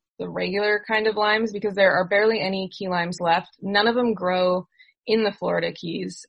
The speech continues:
anymore. They're also extremely small, hard to work with, and don't yield a lot of juice.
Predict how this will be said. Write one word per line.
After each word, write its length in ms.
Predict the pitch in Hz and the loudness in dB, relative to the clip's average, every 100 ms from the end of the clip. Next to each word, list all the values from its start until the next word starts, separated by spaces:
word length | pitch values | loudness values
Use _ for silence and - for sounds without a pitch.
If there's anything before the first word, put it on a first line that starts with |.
| - | -6
anymore. 480 | 185 180 170 175 | -4 -2 -2 0
They're 120 | 185 175 | 0 0
also 260 | 190 208 | 0 -4
extremely 560 | 185 - - 208 220 220 | -8 -8 -6 -4 -2 -2
small, 420 | 220 208 202 196 | -4 0 2 2
hard 280 | 190 190 185 | 2 0 -2
to 80 | 190 | -2
work 200 | 180 175 | -4 -4
with, 140 | 185 180 | -6 -6
and 160 | 180 180 | -6 -2
don't 220 | 190 185 | -2 -2
yield 380 | 180 180 175 - | -2 -2 -4 -6
a 60 | 180 | -6
lot 240 | 175 170 | -4 -4
of 100 | 175 | -4
juice. 460 | 170 175 180 - | -6 -6 -6 -8